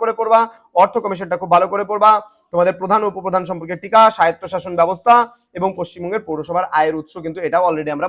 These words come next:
বড়তে পড়ে নিচ্ছি এবং ছোটতেও তোমরা কিন্তু অবশ্যই পড়বা। তো এই কয়েকটা প্রশ্ন স্বাভাবিকভাবে পড়লে কিন্তু তোমাদের কভার আপ হয়ে যাচ্ছে। তো স্টুডেন্টস, তোমরা যারা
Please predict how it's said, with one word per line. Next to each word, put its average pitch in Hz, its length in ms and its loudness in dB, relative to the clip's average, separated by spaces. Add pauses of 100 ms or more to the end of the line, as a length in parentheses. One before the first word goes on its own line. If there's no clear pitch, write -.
বড়তে 143 280 -8
পড়ে 147 200 -10
নিচ্ছি 262 240 -6 (440)
এবং 170 180 -2
ছোটতেও 165 340 -10
তোমরা 147 200 -4
কিন্তু 135 180 -6
অবশ্যই 147 320 -10
পড়বা। 117 180 -10 (300)
তো 226 40 -4 (200)
এই 294 100 0 (120)
কয়েকটা 247 280 2 (100)
প্রশ্ন 196 200 -6 (320)
স্বাভাবিকভাবে 208 400 2
পড়লে 196 260 -4
কিন্তু 190 200 -10
তোমাদের 170 280 -4
কভার 165 220 0
আপ 180 80 -10
হয়ে 202 120 -4
যাচ্ছে। 202 240 -8
তো 196 120 -10
স্টুডেন্টস, 277 400 -4
তোমরা 190 180 -6
যারা 170 140 4